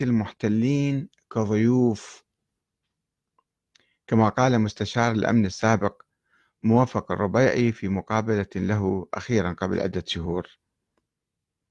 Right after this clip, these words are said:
وعندما طوقت القوات الأمريكية النجف عام ألفين وأربعة لمحاربة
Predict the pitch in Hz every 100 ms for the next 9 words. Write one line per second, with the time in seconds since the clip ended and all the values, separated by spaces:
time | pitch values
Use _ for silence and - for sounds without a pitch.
0 | - _ _ _ _ 127 139 180 175 156
1 | 147 143 165 180 160 - 123 - - -
2 | 110 - 117 135 139 117 104 104 - 135
3 | 95 92 110 110 101 - - 113 120 -
4 | 98 - - 117 104 - 110 107 78 87
5 | - _ _ _ _ _ _ _ _ _
6 | - 117 127 113 120 127 135 135